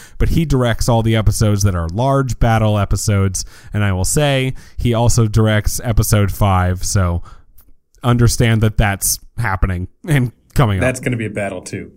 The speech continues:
Speaker 2: then, basically.
Speaker 1: Right, against the big baddie that is Cersei, but, uh, and we can talk about this later, but is Cersei the real big baddie that we want at the end of this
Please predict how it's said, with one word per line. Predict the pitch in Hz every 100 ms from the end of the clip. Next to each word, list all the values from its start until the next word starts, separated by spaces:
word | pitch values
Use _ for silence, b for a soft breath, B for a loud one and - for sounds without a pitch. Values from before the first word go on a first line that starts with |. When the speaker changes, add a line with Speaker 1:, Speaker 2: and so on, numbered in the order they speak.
| -
Speaker 2:
then, | 90 - -
basically. | 87 - - - - _ _ _ _ _ _ - _ _ _ _ _ _ _ _ _
Speaker 1:
Right, | 127 120
against | - 123 127 -
the |
big | 123 139 143 135
baddie | 127 123 110 104 107
that | 113 110
is | 131 127
Cersei, | - 135 120 110 107 98 95 B B B -
but, | 120 113 - _
uh, | 127 117 110
and | 131 135
we |
can | 143 131
talk | 131 117
about | 117 110 -
this | 107
later, | 110 107 104 101 B B -
but | 120 113 -
is | 139 135 131 -
Cersei | 151 131 - 123 120 117 - _ -
the | 117
real | 117 120 127 123
big | 110 - 120 117
baddie | 110 113 117 120 120
that | 123 107
we | 110
want | 117 117 117
at | 123 117
the | 123
end | 120
of |
this | 117 113 -